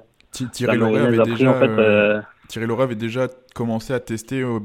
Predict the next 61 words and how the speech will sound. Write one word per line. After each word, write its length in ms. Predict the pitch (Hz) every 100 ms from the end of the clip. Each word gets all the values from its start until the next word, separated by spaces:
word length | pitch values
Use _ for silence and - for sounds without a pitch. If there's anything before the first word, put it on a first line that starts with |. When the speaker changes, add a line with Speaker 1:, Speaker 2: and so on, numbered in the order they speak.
| 104
Speaker 1:
pendant 200 | 117 110
les 80 | 107
matchs 160 | 107 107
de 60 |
préparation, 720 | 104 104 101 101 - 127 123
euh, 280 | 101 101 98
en 160 | 95 98
juillet, 460 | 92 101 98 107 - _ _ _ _ _ _
c'est, 320 | _ - 98 92
c'est, 500 | - - 98 95 90
ce 160 | -
changement 260 | 101 104 104
de 60 |
Speaker 2:
il, 20 | 104
Speaker 1:
dispositif. 460 | 147 101 - -
Speaker 2:
il 160 | 127 120
a, 100 | 120
il, 180 | 120 123
il 180 | 127 135
teste, 240 | 131 123 -
il 120 | 131
a 120 | 127
testé 300 | 127 135 139
plusieurs 360 | 127 139 135 143
systèmes, 320 | 147 139 151 139
en 80 |
fait, 240 | 131 127 123
et 40 |
début 220 | 117 117
de 60 | 120
saison, 240 | 123 123
il 60 | 143
n'y 40 |
avait 80 | 113
pas 140 | 110 120
de 80 |
système, 400 | - 131 - 131
euh, 160 | 123 117
clairement 340 | - 117 120
défini, 640 | 120 120 - 123 131 139 127
et 60 |
donc, 160 | 117 110 113
euh, 280 | 107 107 107 - - _ - - - - _ _ -
il, 140 | -
il 380 | 104 107 110 107
cherchait 320 | 113 113 -
un 80 | 123
petit 140 | 120 -
peu 100 | 127
la 80 |
bonne 220 | 120 127 120
formule, 440 | 127 135 156 151
et 60 | 117
puis 300 | - 113 110
la 80 |
bonne 180 | 107 110
formule, 440 | - 107 123 131 120
euh, 380 | 107 107 107
elle 60 | 104
arrivait, 440 | 98 110 107 117
euh, 200 | 110 104